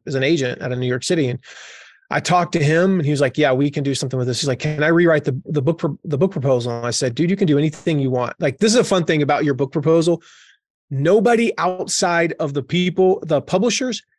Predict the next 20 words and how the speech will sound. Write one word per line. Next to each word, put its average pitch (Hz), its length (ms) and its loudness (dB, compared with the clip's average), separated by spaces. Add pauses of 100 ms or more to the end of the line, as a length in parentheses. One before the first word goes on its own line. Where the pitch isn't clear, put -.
(180)
give 202 220 2
a 240 60 4
crap 185 360 -2
about 156 260 2
your 151 100 0
book 143 220 -2
proposal. 175 580 -2 (120)
If 151 100 -10
an 151 220 -4
agent 220 360 2
comes 190 280 0
to 202 80 -2
you 185 100 4
and 151 140 0
says, 156 400 2
with 147 120 -6
a 143 60 -4
track 160 320 0
record, 170 420 -2
says, 151 300 0